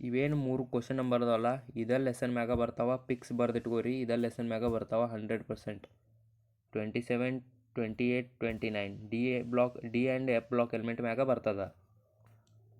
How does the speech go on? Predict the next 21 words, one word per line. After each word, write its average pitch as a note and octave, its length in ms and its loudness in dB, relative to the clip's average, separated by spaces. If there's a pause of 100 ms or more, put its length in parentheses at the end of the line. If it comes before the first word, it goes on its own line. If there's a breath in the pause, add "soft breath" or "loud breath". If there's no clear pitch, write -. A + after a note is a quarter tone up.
(1000 soft breath)
ನೋಡ್ರಿ, A2+ 220 -2
ನೀವು A#2 160 0
ಇದನ್ನ A2+ 220 -2
ಲೆಸನ್ B2+ 300 -2
ತ್ರೀ B2+ 180 0
ಮಾರ್ಕ್ಸ್ B2+ 260 0
ಕ್ವಶನ್ B2 240 0
ನಿಮ್ಗೆ B2 220 2
ಯಾವ A2+ 180 2
ಟಫ್ A#2 260 0
ಆಗ್ತಿರ್ತಾವಲ್ಲ, A2 480 0
ಇದೊಂದು B2 260 0
ಲೆಸನ್ A#2+ 280 -2
ಪರ್ಫೆಕ್ಟ್ A#2+ 340 -2
ಮಾಡ್ಕೊಂಡ್ರೆ A#2+ 360 -2
ಮೂರು C3 360 -2
ಲೆಸನ್, B2+ 280 -2
ಮೂರು B2 240 -2
ಕ್ವಶನ್ C3 320 -4
ಬರಿಬೋದು B2 340 0
ನೀವು. G#2+ 420 -8